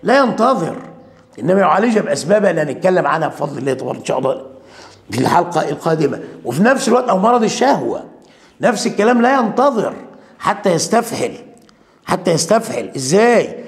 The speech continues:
فيوقف سيره عن، ع-، سيره في الطاعات ويعرقل مسيرته إلى الله عز وجل ويجعله يستمرئ المعاصي والمخالفات نتيجة هذه الشبهات. هنيجي نتكلم بعد كده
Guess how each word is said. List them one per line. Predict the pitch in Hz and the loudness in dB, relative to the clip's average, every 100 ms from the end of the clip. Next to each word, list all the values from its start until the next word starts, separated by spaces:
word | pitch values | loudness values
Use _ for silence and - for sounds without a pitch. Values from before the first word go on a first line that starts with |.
| - | -18
فيوقف | - 185 202 190 202 190 170 | 0 4 6 4 2 -4 -4
سيره | - 226 220 180 156 - | 0 4 4 2 -2 -4
عن، | 135 143 160 | -2 -2 -4
ع-، | 143 156 143 143 - - - - | -6 -4 -2 -2 -6 -14 -20 -4
سيره | - 214 196 | 2 4 4
في | 156 | 2
الطاعات | 170 160 156 214 233 143 - - - _ 104 | -2 0 4 6 4 2 -6 -20 -20 _ -4
ويعرقل | 123 143 185 226 - 190 175 | 0 2 4 2 0 -2 -2
مسيرته | 160 165 175 220 214 175 | -4 -2 0 0 0 0
إلى | 170 | 0
الله | 165 202 196 | 2 0 2
عز | 165 160 175 | 0 0 -2
وجل | 170 208 202 - - - - - | 2 2 0 -4 -14 -20 -20 -4
ويجعله | 156 220 247 247 247 - 143 147 208 202 208 214 - - | 2 4 4 2 0 -6 -6 -2 0 2 0 -2 -10 -14
يستمرئ | 120 - 208 220 202 170 | -12 -4 0 2 2 0
المعاصي | 160 147 214 220 - 123 107 - - - | 0 2 4 2 -2 -10 -16 -20 -20 -10
والمخالفات | 147 160 - 170 165 160 220 254 175 - - - - | -6 -6 -2 0 0 2 4 4 2 -2 -14 -20 -10
نتيجة | 170 165 190 | -6 0 2
هذه | 196 | 2
الشبهات. | 185 156 190 254 233 - - - - - - _ - | 0 2 4 4 2 -2 -14 -18 -20 -20 -20 _ -4
هنيجي | 180 180 | 0 2
نتكلم | 160 185 240 233 | 2 2 2 2
بعد | 160 139 | 0 -2
كده | 139 233 214 | 0 0 -2